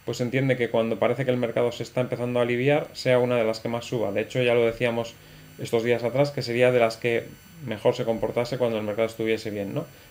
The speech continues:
Pero hay otras que en cambio están bajando como Cardano, One Inch,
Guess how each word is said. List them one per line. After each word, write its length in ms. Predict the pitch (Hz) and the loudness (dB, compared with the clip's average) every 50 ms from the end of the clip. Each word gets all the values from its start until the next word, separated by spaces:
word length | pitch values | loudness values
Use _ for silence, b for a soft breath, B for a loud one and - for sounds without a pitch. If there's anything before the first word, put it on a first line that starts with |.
| B - | B 0
Pero 120 | 123 131 | 2 6
hay 100 | 135 147 | 6 6
otras 260 | 151 147 160 165 139 - | 6 6 4 0 0 0
que 80 | 131 | -2
en 100 | 131 127 | -2 0
cambio 280 | 127 131 135 143 143 135 | 2 2 2 4 2 0
están 200 | - - 123 120 | 2 0 0 0
bajando 300 | 113 - 120 120 117 113 | 0 -4 -4 -2 0 0
como 200 | 113 110 104 - | 0 0 0 0
Cardano, 580 | - 98 107 104 123 131 139 143 143 143 143 | 0 -2 0 2 2 0 2 2 2 2 2
One 260 | 139 120 113 110 117 127 | 2 2 0 0 0 0
Inch, 440 | 135 139 135 139 139 135 - - | 0 0 0 0 -2 -4 -8 -14